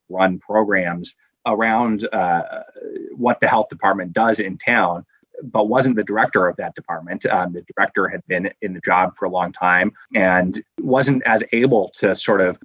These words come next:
keep up with the demands that the pandemic, uh, put on him.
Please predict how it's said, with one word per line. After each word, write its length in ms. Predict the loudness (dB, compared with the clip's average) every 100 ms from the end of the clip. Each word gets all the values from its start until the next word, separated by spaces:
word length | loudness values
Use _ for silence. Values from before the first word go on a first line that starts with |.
| -2
keep 240 | 0 0
up 260 | 0 0 0
with 240 | -4 -4
the 80 | -8
demands 560 | -4 -2 2 2 2
that 140 | -2 -10
the 80 | -12
pandemic, 680 | -8 -6 -2 0 0 -2 -4
uh, 220 | -2 -2 -6 _ _ _ 0
put 160 | 2
on 200 | 2 -2
him. 340 | -6 -10 -8